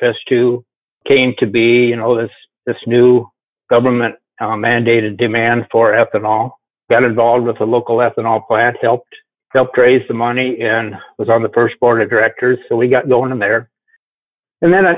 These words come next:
as you remember, as part of the R F S two, it was, uh, mandated that they, they account for soil carbon losses for land use change. And when the, when the R F S two was passed,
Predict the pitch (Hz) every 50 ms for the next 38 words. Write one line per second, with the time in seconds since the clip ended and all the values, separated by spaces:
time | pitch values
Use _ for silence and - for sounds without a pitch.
0 | - - 165 180 175 139 156 180 170 156 151 147 156 180 196 196 139 127 127 135
1 | 143 135 - _ - 135 135 127 - _ - 156 160 156 143 127 131 143 143 139
2 | 139 123 127 131 123 113 - - - - 202 208 180 143 135 143 147 143 _ _
3 | _ _ - 135 139 135 135 131 127 120 120 107 - - - 117 110 110 110 127
4 | 143 175 190 180 131 120 120 120 139 131 117 113 117 110 _ - 123 120 117 110
5 | 104 - _ _ _ _ - 151 156 151 - 185 208 - - - - - 135 120
6 | 113 - - 147 147 147 143 - 135 123 120 123 123 123 127 110 107 110 107 104
7 | - - 117 110 110 _ _ _ _ _ _ _ _ _ _ _ _ _ _ _
8 | _ _ - 123 117 120 120 110 110 110 - - _ _ _ - 127 127 123 110
9 | 104 92 92 - - - - - 101 - - - _ - - _ _ _ _ _
10 | _ _ _ _ _ _ _ - 120 113 117 123 123 117 110 104 101 - 147 151
11 | 147 - 180 - - - 135 143 143 147 156 190 208 180 151 - - 160 131 120
12 | - - - - 214 185 139 117 - - _ - 208 226 196 160 139 120